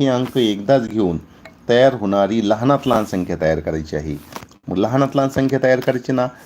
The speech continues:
मग लहान अंक कोणता आहे? तीन. तीनपेक्षा मोठे पाच, पाचपेक्षा मोठे सात आणि सातपेक्षा मोठी आठ. तर पहा, लहानात लहान संख्या तयार झाली तीन हजार पाचशे अठ्याहत्तर.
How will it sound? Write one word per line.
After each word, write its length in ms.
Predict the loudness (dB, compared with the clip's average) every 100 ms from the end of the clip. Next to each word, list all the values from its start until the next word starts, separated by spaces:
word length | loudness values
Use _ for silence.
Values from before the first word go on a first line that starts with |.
| -14 -4
मग 80 |
लहान 300 | 0 2 2
अंक 200 | 0 -2
कोणता 300 | -2 0 2
आहे? 160 | 2 0
तीन. 400 | -4 -4 -2 -2 -4 _ _ -14 -2
तीनपेक्षा 440 | 0 0 -2 0
मोठे 300 | 0 -2 -2
पाच, 460 | -2 0 0 -2 -8
पाचपेक्षा 640 | -4 -2 -2 -4 -8 -4
मोठे 280 | -4 -4 -6
सात 300 | -4 0 0 0 -8
आणि 140 | -10
सातपेक्षा 580 | 0 0 0 -10 -8 -6
मोठी 260 | -6 -8 -6
आठ. 200 | -4 -4 -6 -20 -20 -20 -20 -12
तर 40 |
पहा, 320 | -6 -4 -2 0
लहानात 340 | 0 -2 -4 -2
लहान 120 | -4
संख्या 300 | -2 -6 -6 -2
तयार 160 | -2 -2
झाली 260 | -6 -6
तीन 420 | -8 -8 -2 -2
हजार 460 | -2 -6 0 2 2 0
पाचशे 380 | -2 -2 -4 -4
अठ्याहत्तर. 560 | -4 -2 -4 -2 0